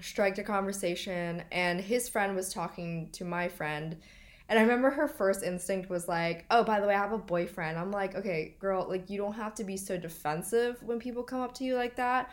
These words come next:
I think a piece of advice I have there is always be open to conversation with strangers or, again, in,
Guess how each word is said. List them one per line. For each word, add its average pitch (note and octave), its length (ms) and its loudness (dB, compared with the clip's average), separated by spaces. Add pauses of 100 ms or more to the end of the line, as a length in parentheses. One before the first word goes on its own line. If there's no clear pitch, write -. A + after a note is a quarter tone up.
(400)
I G3 100 4
think G#3 360 -2 (280)
a G3 40 -4
piece A3 240 -2
of G#3+ 60 -2
advice F3 380 2
I F#3+ 60 2
have F3 300 0
there E3 200 2
is E3 200 -2 (100)
always A#3+ 680 4 (580)
be A3 300 4
open G3 640 2 (260)
to F#3 480 0
conversation F3+ 1120 -4 (260)
with E3 220 -4
strangers B3 760 2
or, - 260 0
again, F3 320 0
in, E3+ 420 -4